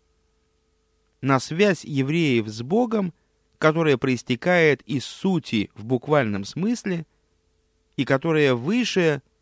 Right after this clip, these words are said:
чем связь, которая происходит со стороны раскрытий.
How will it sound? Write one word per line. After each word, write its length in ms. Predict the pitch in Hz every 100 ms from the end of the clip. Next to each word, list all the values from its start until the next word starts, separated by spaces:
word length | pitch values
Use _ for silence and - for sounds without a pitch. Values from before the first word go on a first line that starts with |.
| _ -
чем 240 | 143 127
связь, 560 | - 127 151 190 202 -
которая 400 | - 127 156 160
происходит 680 | 139 127 117 - 175 175 160
со 120 | 127
стороны 460 | - 127 120 156 147
раскрытий. 720 | 151 - 131 123 - 82